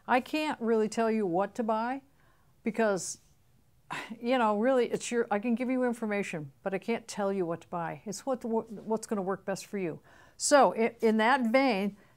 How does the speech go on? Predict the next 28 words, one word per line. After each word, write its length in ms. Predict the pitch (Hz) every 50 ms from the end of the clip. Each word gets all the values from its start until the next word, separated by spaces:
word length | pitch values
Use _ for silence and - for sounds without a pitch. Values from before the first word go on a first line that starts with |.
| _ _
these 300 | - 247 269 285 277 294
are 160 | 277 262 240
my 500 | 226 214 208 214 214 226 254 277 311 339 330 -
picks 460 | - 285 233 175 165 165 - - -
for 160 | - - 208
two 200 | 196 - - 240
thousand 520 | 226 - 285 285 277 262 277 277 269 254 240
nineteen 760 | 240 220 202 202 190 190 - 226 214 185 185 180 175 175 170 - _ _ _ _ _ _ _ _ _ _ _ _ _ _ _ _
in 160 | - 214 214 214
the 140 | 208 190
affordable 800 | 185 180 - - - - - 262 262 269 277 247 226 214 190 175
super 460 | - - - 220 214 - 196 190 190
automatic 600 | 185 190 190 185 185 180 185 180 175 180 175 - -
lineup. 320 | 175 165 156 147 139 - - -
I'm 180 | 180 180 175 160
giving 280 | 202 208 196 208 214
you 100 | 208 202
a 0 |
little 320 | 180 175 175 196 226 254 262
bit 180 | 247 269 247
of 80 | 220 208
insider 520 | 226 226 220 - 240 226 226 220 220 214
information 560 | 214 214 214 226 202 185 190 196 185 - -
about 340 | 196 175 180 170 - - -
why 340 | 190 175 180 180 190 208 214
I 60 | 220
picked 300 | 220 220 240 233 233 -
these, 420 | 233 226 226 226 220 208 - -